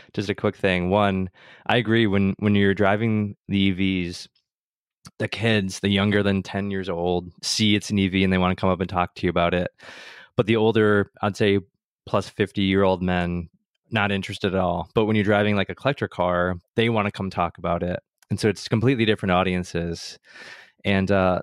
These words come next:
the other thing is, I'm curious, once you sell your, um, Ford G T, if you'll miss kind of the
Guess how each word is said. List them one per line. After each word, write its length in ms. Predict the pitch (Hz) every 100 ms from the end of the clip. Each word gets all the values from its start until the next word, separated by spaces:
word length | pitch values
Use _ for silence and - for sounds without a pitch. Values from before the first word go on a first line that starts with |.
| -
the 100 | 113
other 160 | 117
thing 240 | 113 113 104
is, 180 | 98 95
I'm 120 | 95
curious, 420 | - 120 113 110
once 180 | 104 95
you 60 |
sell 280 | 98 - 95
your, 300 | 92 92 90
um, 440 | 90 87 87 85 87
Ford 260 | - 92 90
G 120 | 90
T, 240 | - 92
if 140 | 90 -
you'll 120 | 95
miss 560 | 92 92 95 - - -
kind 220 | - 98
of 100 | 90
the 300 | 90 87